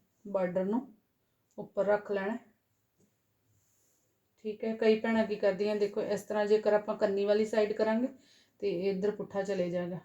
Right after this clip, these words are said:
ਠੀਕ ਹੈ, ਇਹ ਨਹੀਂ ਆਏਗਾ, ਆਪਾਂ ਨੂੰ ਇਸ ਤਰ੍ਹਾਂ ਹੀ ਮਿਲਾਉਣਾ ਪਏਗਾ।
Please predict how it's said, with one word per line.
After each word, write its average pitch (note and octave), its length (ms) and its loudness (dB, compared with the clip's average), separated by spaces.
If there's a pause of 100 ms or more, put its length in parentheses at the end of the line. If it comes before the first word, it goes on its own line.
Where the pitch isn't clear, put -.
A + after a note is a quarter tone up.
(120)
ਠੀਕ G#3+ 220 -10
ਹੈ, A3 140 0
ਇਹ G3+ 240 -8
ਨਹੀਂ F#3 220 -4
ਆਏਗਾ, F#3+ 320 -2 (480)
ਆਪਾਂ G3+ 220 -6
ਨੂੰ G#3+ 160 -2
ਇਸ F#3+ 160 -6
ਤਰ੍ਹਾਂ G#3 240 -2
ਹੀ G#3+ 80 -2
ਮਿਲਾਉਣਾ F#3 400 -2
ਪਏਗਾ। F#3 340 -6